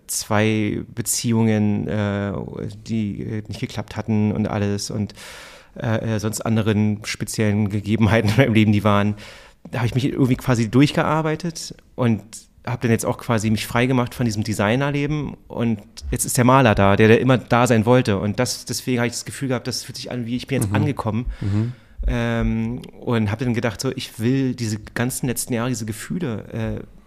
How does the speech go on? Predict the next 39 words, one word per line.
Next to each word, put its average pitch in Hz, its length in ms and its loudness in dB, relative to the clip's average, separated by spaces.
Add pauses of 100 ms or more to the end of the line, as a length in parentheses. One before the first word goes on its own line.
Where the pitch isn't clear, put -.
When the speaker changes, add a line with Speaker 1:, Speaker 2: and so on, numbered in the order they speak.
(100)
Speaker 1:
äh, - 40 -8
ja, 107 240 -2 (400)
in 110 160 -4
Bildern 120 380 2
festhalten 117 720 -4 (100)
und 104 180 -6 (160)
darum 117 280 0
gehen 120 140 -2
halt 120 120 -4
auch - 160 -10
diese 120 160 -6
Bilder 113 260 -2
in 110 60 -2
dieser 101 180 -2
Ausstellung. 107 560 -4 (540)
Und 120 100 -4
das 104 100 0
Angekommen 123 500 0
steht - 260 -4
quasi 110 640 -2
nicht 113 200 -6
für 110 340 -2
etwas - 260 -8
Abgeschlossenes, 143 920 -4 (300)
sondern 117 260 -4
eigentlich 113 220 -4
für 110 400 -4
das 113 140 -6
Angekommen 135 420 -2
an 104 100 -2
einem 113 220 -2
Startpunkt. 110 640 0
Ab 107 140 -2
jetzt - 160 -4
geht's 123 120 -2
erst - 160 -6
richtig 107 240 -4
los, 95 240 -2
so. 95 220 -4